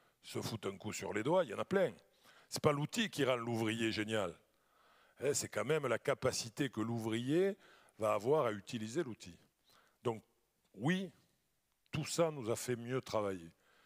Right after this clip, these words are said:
Mais ne nous perdons pas dans la dimension technologique, parce que ce qui reste essentiel, c'est la capacité des hommes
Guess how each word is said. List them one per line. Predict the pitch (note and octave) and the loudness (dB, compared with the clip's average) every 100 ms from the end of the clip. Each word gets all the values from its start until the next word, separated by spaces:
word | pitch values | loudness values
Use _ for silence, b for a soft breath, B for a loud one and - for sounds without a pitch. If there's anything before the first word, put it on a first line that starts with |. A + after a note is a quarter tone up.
| b b b _ _ | b b b _ _
Mais | G#2 G#2+ - G2+ | -4 -4 -4 -6
ne | A#2 | -6
nous | A#2 G#2+ | -6 -4
perdons | - D#3 C3 A#2+ A2+ | 2 2 2 0 0
pas | B2+ B2 A2+ | 2 4 2
dans | - F2 | 0 -4
la | E2+ | -4
dimension | F#2+ G#2 G2+ - G#2+ | -6 -6 -6 -2 -4
technologique, | F#2 F2+ F#2 F#2+ G2 E3 - F3+ F#3+ b b b b _ - | -4 -10 -8 -6 -2 -4 -2 -4 -4 b b b b _ -4
parce | A2+ - G#2+ | -2 -2 -6
que | - | -8
ce | - - | -10 -6
qui | D3 | 0
reste | C3+ B2 - | 2 0 -2
essentiel, | A2 A2+ G#2+ - D3 F3+ E3+ | -4 -2 -4 -4 0 2 2
c'est | - D3 | -2 0
la | C3+ | 0
capacité | - A#2+ - A2+ - G#2+ - B2 A#2+ G2 | 0 -4 -2 -2 -4 -8 -6 0 0 0
des | F2+ G2+ G#2 | -6 -6 0
hommes | D#3+ E3+ F3 | 2 2 0